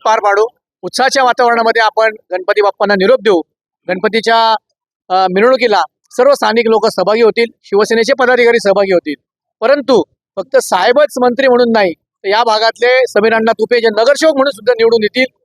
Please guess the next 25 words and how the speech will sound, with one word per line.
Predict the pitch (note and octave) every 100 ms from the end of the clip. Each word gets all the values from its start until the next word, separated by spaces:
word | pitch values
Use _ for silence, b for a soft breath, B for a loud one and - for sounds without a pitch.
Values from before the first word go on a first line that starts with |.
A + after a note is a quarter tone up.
| _ _ _ -
त्यानंतरचा | B3 C4+ C4 C4 B3+
पहिला | B3 A3+ A#3
गणपती | A3 A3 G#3
असेल. | G3 G#3+ G#3 - _ _ -
या | G#3
दोघा | A3 G3 A3 B3+
माननीयांच्या | G#3+ G#3+ G#3 G3 G#3
उपस्थितीमध्ये | - - F#3+ F#3+ G3 A3+ - _ _
या | G3+
गणपती | G#3 G#3 B3 B3
बाप्पाची, | A3+ A3 - A3 - _ _
कामधेनू | F3+ G3 C4+
मित्र | C#4 C4+
मंडळाच्या | B3+ A#3 A#3 A#3
गणपती | G#3 - G#3
बाप्पाची | G3+ G3 G3+
आरती | F#3 G#3
होईल | G#3
अशी | F#3 G#3+
ग्वाही | D#3+ F#3+
देतो. | E3+ C3
महाराष्ट्रामध्ये | A#2+ _ _ - A3+ A#3 A3+ A3+ G#3+ G#3+ A#3 A#3+ A#3
शांतता | F3+ - A3+ A3+ G#3
नांदू | G3+ G3+
द्या, | G3+ G#3+